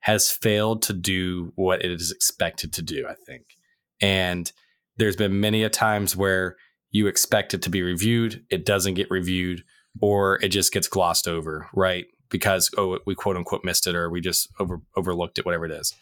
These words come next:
So I like the idea of it in principle. The thing that I don't like about it,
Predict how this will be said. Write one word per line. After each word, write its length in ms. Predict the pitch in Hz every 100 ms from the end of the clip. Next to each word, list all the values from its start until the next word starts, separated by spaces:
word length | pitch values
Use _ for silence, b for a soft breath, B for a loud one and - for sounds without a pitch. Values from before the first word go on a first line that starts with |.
| b b b b b
So 120 | 127
I 40 |
like 220 | 139 156
the 120 | - 131
idea 320 | 117 107 107
of 80 | 98
it 140 | 98
in 140 | 101 90
principle. 540 | - 90 82 78 78 B B B B
The 80 | -
thing 280 | 196 147 170
that 80 | 165
I 80 | 117
don't 360 | 104 110 104
like 220 | 92 87 -
about 300 | 82 82
it, 80 | 82